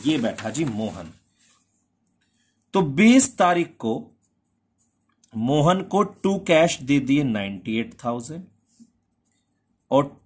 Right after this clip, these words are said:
टू डिस्काउंट रिसीव्ड सेम डेट पर हो गया दो हजार। एक लाख का था मोहन।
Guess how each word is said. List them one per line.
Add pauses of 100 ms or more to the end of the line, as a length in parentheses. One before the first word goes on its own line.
टू
डिस्काउंट
रिसीव्ड
सेम
डेट
पर
हो
गया
दो
हजार।
एक
लाख
का
था
मोहन।